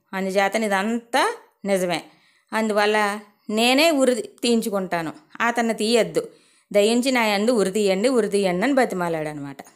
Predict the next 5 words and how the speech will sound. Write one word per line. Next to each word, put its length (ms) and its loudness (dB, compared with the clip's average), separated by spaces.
ఇక 80 -6
రాజుగారు 840 0
ఇదంతా 360 0
విన్నాక 420 0
నమ్మేశాడు. 600 2